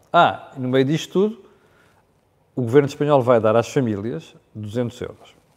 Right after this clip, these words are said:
Aquelas famílias mais afetadas. Outra coisa que não se disse em Portugal, às vezes realmente nós fazemos, temos, pose-, pomos de jeito para sermos criticados pelo jornalismo que fazemos. Outra coisa que não se disse em Portugal ontem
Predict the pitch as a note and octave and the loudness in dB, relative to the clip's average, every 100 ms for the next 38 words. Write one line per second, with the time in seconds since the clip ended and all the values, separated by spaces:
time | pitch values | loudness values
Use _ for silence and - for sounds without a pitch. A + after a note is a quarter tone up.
0 | _ _ _ A#2 D3 B2 - A2+ A#2 A2 | _ _ _ -4 0 0 -2 -4 -4 -4
1 | A2 F#2+ G2+ F#2 - - _ _ _ _ | -6 -6 -10 -10 -16 -20 _ _ _ _
2 | _ _ _ A3 C4+ C4+ A3+ F#3 F#3 E3 | _ _ _ 6 6 6 4 6 4 2
3 | E3 E3+ E3+ - D#3+ E3+ C#3+ - C#3+ A2+ | -2 -2 -2 -2 -2 -4 -8 -4 0 0
4 | - C3 C3 G#2+ A2+ A2 G#2+ A2+ G2+ G2 | 0 -4 -4 -2 -2 -4 -6 -8 -8 -8
5 | F#2+ A2+ A#2 - G2 G2+ G2 - - A#2+ | -14 -10 -10 -8 -12 -10 -12 -16 -10 -8
6 | A2 - - _ A2+ D3 B2 D#3+ D#3+ C#3 | -8 -14 -20 _ -6 -4 -2 -2 -2 -4
7 | - A#2 G#2 B2 B2 - A2+ B2+ A2+ - | -4 -6 -2 -2 -4 -8 -6 -6 -8 -12
8 | A2 G#2 A#2 A2 - G#2+ F#2+ G2+ G#2 G#2 | -12 -6 -6 -6 -10 -12 -10 -8 -10 -10
9 | F#2+ - E2+ - F2 _ _ _ _ _ | -16 -18 -20 -20 -20 _ _ _ _ _
10 | _ _ _ _ _ _ _ _ G3+ G#3 | _ _ _ _ _ _ _ _ 2 4
11 | G#3 - G3 E3 D#3+ E3+ D3+ - D3 D#3 | 2 4 2 0 -4 -6 -6 -6 -6 -4
12 | C#3+ A#2 - A#2+ B2+ C#3 - _ _ A#2 | -8 -10 -10 -4 -2 -2 -10 _ _ -6
13 | A#2+ A2 - F2+ | -6 -6 -10 -16